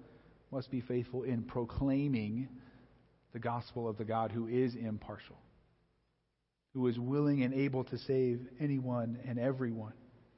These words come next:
Acts chapter ten, verses thirty-four and thirty-five, after, uh, this is Peter's conversation with Cornelius, who's a Gentile.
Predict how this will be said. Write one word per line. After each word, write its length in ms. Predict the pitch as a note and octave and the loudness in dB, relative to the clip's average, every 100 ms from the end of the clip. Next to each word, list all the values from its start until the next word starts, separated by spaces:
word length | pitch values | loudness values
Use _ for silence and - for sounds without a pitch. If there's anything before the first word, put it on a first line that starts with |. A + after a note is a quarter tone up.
| _ _ _ _ _ _ _ C3+ | _ _ _ _ _ _ _ -6
Acts 240 | C3+ - | -4 -2
chapter 260 | C#3+ C3 C3+ | -2 -2 -2
ten, 460 | B2 C#3+ C3+ B2 - - - - - - _ _ | -2 2 4 2 -2 -12 -18 -20 -20 -20 _ _
verses 300 | C3+ B2 C3 - | -8 -6 -8 0
thirty-four 500 | C#3+ C3 A#2+ C3+ C3 | 2 2 0 0 2
and 120 | A#2+ | 0
thirty-five, 600 | C3 B2+ A2+ A#2+ A#2+ A#2 A2+ - - A2 A2+ B2 | 0 -2 -2 0 0 0 -6 -14 -14 -12 -8 -8
after, 400 | - C3 A#2 - - - - - - | -2 2 2 -2 -14 -20 -20 -20 -8
uh, 100 | A2+ A2+ C3 | -4 -4 -4
this 100 | C3+ | -8
is 80 | B2 B2 | -8 -2
Peter's 500 | D#3 D3 C3 - - - | 2 2 0 -4 -12 -14
conversation 760 | - C#3+ C#3 B2+ - C3+ - B2+ | -2 0 2 0 0 0 0 0
with 180 | B2 - | -2 -2
Cornelius, 640 | B2+ A#2+ B2 A#2+ A2 A2+ - - - - - - _ _ _ _ _ _ _ _ _ _ _ A#2+ | -2 2 2 2 0 -6 -14 -20 -20 -20 -20 -20 _ _ _ _ _ _ _ _ _ _ _ _
who's 140 | C#3 B2 | -2 0
a 80 | |
Gentile. 800 | A2+ C3 C#3 C#3+ B2 G#2+ G#2 G#2 | 0 2 2 2 0 -2 -4 -8